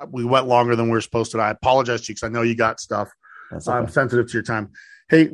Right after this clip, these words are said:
Speaker 1: how do people get a hold of you? How do they connect with you? How do they get more of you? I'm, 'cause I'm a fan and everything you put down, I'm interested in seeing. How do they get more of you? And then when you're done,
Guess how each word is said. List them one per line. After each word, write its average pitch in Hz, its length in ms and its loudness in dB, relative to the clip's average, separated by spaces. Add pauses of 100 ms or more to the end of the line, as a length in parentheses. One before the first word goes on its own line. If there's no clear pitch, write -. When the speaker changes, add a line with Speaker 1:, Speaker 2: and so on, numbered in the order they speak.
(100)
Speaker 1:
how 175 140 2
do 311 80 4
people 208 240 -2
get 190 100 4
a 165 60 6
hold 139 180 0
of 107 80 -8
you? 107 100 -6
How 156 120 0
do 226 60 2
they 233 80 0
connect 170 400 -8
with 123 120 -10
you? 110 100 -8
How 143 100 2
do 190 40 0
they 208 80 0
get 180 220 0
more 151 240 2
of 110 100 -2
you? 113 140 -4
I'm, 131 120 -4 (140)
'cause 143 160 -2
I'm 180 140 2
a 170 40 2
fan 120 520 -2
and 107 180 -12
everything 156 400 0
you 143 140 0
put 135 260 -4
down, 123 240 -2
I'm 120 160 -2
interested 117 400 -8
in 107 80 -6
seeing. 107 460 -4 (420)
How 175 140 2
do 214 60 4
they 233 60 6
get 208 160 6
more 185 200 6
of 151 80 0
you? 160 100 6
And 151 80 4
then 156 80 4
when 175 140 2
you're 165 80 0
done, 143 600 -2